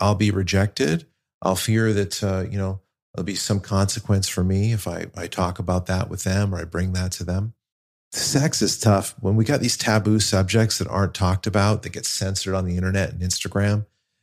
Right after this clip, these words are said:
a-, and the information is restricted in that way, we're also set up for failure because we're not educated. We're not given information about female arousal.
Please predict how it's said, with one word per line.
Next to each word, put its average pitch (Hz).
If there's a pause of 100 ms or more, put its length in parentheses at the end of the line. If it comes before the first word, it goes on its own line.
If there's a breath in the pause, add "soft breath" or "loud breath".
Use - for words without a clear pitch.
(220)
a-, 107
and 107
the 98
information 98
is 85
restricted 101
in 110
that 113
way, 120 (340 soft breath)
we're 95
also 110
set 104
up 92
for 95
failure 110
because 92
we're 92
not 98
educated. - (140)
We're 92
not 98
given 104
information 104
about 82
female 101
arousal. 101